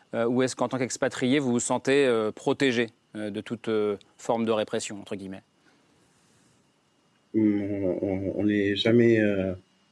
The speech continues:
Speaker 2: protégé de rien en Chine.
Speaker 1: Bah, merci d'autant plus d'avoir, euh, d'avoir pris le temps de nous, de nous répondre ce soir, euh, Aurélien Diaz,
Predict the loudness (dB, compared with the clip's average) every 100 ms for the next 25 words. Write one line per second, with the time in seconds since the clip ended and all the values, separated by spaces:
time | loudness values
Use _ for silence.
0 | _ -10 -2 2 2 2 2 2 0 0
1 | -4 -4 -8 _ _ _ _ _ _ -12
2 | -12 -16 _ -20 -20 _ _ _ -2 0
3 | 0 0 -2 0 -2 -2 -4 -4 -4 -2
4 | 0 0 -2 -2 -2 -4 -4 -6 -2 0
5 | 0 -2 -4 -2 0 0 -2 -4 -4 -2
6 | 0 0 -2 -2 0 0 0 2 0 -2